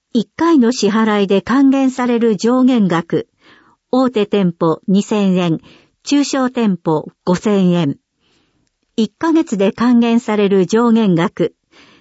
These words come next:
一決済サービスごとの上限です。大手店舗八千円、中小店舗二万円。なお、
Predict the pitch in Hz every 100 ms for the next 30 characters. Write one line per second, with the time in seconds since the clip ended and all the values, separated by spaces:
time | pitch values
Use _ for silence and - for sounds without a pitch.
0 | _ _ _ - 208 320 - 320 - 294
1 | 269 277 269 269 262 233 247 196 214 208
2 | 165 151 143 139 160 - _ _ _ _
3 | _ _ _ - 254 262 247 233 208 170
4 | 165 160 - _ - 185 - 226 202 185
5 | 175 156 - - _ _ - 285 269 285
6 | 262 262 226 175 165 156 - 185 196 202
7 | 196 170 165 135 - _ _ _ _ _
8 | _ _ _ _ 208 220 180 180